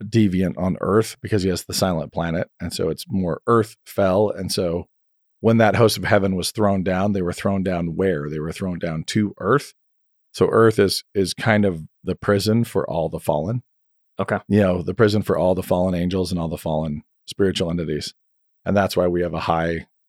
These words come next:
Speaker 1: you know, a high ratio. That could be the case. I think there's aspects of that that are pretty compelling.
Speaker 2: Mm-hmm.
Speaker 1: Um, and it doesn't matter to me, really.
Speaker 2: But we do have
Speaker 1: So we
Speaker 2: Michael. Michael's been fighting since the time of Paul in,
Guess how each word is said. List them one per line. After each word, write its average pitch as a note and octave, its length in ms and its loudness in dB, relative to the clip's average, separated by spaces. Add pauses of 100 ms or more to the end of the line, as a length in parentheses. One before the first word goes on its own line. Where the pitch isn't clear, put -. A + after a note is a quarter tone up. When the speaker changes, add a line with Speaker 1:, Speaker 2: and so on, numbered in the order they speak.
(420)
Speaker 1:
you F#2 80 -4
know, F2 100 -4
a E2+ 120 -6
high F#2 140 0
ratio. E2 500 -4 (540)
That A2+ 380 6 (640)
could A#2+ 160 4
be A2 100 6
the G2 100 4
case. G#2 360 4
I G2+ 60 -2
think G2 200 0
there's F#2 320 -2 (520)
aspects G2 400 0
of F2+ 60 -6
that E2+ 160 0
that E2+ 100 -6
are D#2+ 60 -2
pretty E2 220 -4
compelling. D#2+ 480 -4 (580)
Speaker 2:
Mm-hmm. B2+ 60 4 (240)
Speaker 1:
Um, D#2 140 -8 (160)
and G2 440 2 (320)
it - 60 -4
doesn't A#2+ 260 6
matter A2 220 6
to G2 80 2
me, D#2+ 220 -4 (340)
really. E2 380 0 (180)
Speaker 2:
But C3+ 60 4
we C#3 100 6
do D#3+ 100 4
have E3 120 6
Speaker 1:
So C3 100 10
we A#2 40 10
Speaker 2:
Michael. A#2 440 6
Michael's B2+ 340 4
been G#2+ 180 4
fighting G#2+ 380 4
since G2 220 -2
the G2+ 100 -2
time G2 200 2
of F2+ 120 -2
Paul G2 420 4
in, E2+ 380 -6